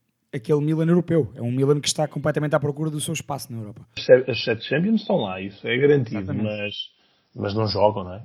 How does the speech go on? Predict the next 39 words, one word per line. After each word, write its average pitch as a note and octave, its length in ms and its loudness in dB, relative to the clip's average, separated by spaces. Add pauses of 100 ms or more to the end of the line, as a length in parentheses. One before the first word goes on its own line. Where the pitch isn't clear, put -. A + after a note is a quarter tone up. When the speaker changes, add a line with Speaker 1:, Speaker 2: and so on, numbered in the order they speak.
Speaker 2:
E, G2+ 680 0
e G#2 60 4
olhas G#2+ 220 2
para A#2 160 4
esta A2 180 2
equipa, C3 420 4
quer A#2+ 140 2
dizer, A2+ 180 0
depois A2+ 240 0
ainda A#2 140 0
por - 80 -10
cima B2+ 200 0
o A2+ 40 -2
treinador B2 440 0
tira, A2+ 400 2 (420)
tira-lhe A#2+ 300 8
o A#2+ 60 8
Romagnoli, C3 800 4 (460)
eh, B2 360 0
o A#2+ 140 6
Ibra A#2+ 220 6
ainda B2 200 0
não B2 80 -6
estava A#2 320 0
pronto, C#3 460 -2 (300)
enfim, A2 380 -10
estava G#2+ 200 -2
ali A2+ 140 4
uma A#2+ 140 2
equipa C3+ 340 4
que C#3 140 0
eu C#3 440 4
não A#2+ 80 -2
faço B2 260 0
ideia, D#3 260 2
mas G#2+ 160 -4
eles G#2+ 240 2
todos A2+ 220 0
juntos, B2 300 0